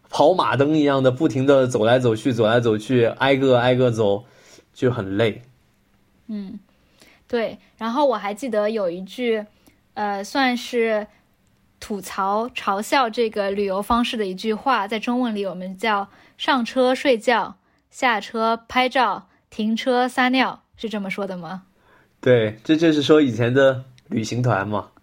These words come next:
Speaker 1: 对，
Speaker 2: 对。
Speaker 1: 因为本来打卡，你要是自己出去玩，还这样打卡景，景点打卡，一个一个来，那不就是相当于去参加旅行团了？那你还不如去参加旅行团，你还不用担心交通什么的。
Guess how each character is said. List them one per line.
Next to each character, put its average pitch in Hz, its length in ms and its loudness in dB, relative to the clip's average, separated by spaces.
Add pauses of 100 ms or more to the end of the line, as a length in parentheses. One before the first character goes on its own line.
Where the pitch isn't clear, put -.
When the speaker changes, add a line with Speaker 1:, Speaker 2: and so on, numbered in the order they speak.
(440)
Speaker 1:
对， 131 200 4
Speaker 2:
对。 208 100 0
Speaker 1:
因 247 60 4
为 269 100 4
本 156 160 2
来 139 240 4
打 175 240 2
卡， 113 480 -2 (240)
你 117 80 -4
要 139 100 4
是 180 140 2
自 202 220 -4
己 107 180 -2
出 139 160 0
去 127 100 0
玩， 107 220 2
还 117 160 -2
这 139 140 0
样 127 140 2
打 131 220 -2
卡 104 240 -2
景， 117 280 -8
景 135 200 -2
点 127 180 6
打 135 200 -6
卡， 101 300 -2
一 107 160 -4
个 123 160 2
一 113 100 -2
个 113 140 0
来， 107 280 0 (300)
那 160 140 -4
不 143 120 -4
就 160 140 6
是 143 180 0
相 139 200 0
当 139 180 2
于 131 60 -2
去 120 40 -2
参 123 220 -4
加 127 160 2
旅 110 160 0
行 110 160 -6
团 101 240 -2
了？ 98 180 -2
那 143 120 2
你 123 100 0
还 123 140 2
不 143 100 2
如 135 80 2
去 127 80 -4
参 127 240 -4
加 131 160 4
旅 110 140 0
行 113 180 -6
团， 117 320 0 (300)
你 110 80 -6
还 123 120 2
不 127 160 2
用 135 220 0
担 131 200 2
心 127 200 -2
交 127 220 4
通 131 260 -2
什 113 120 -2
么 98 140 -8
的。 107 220 -4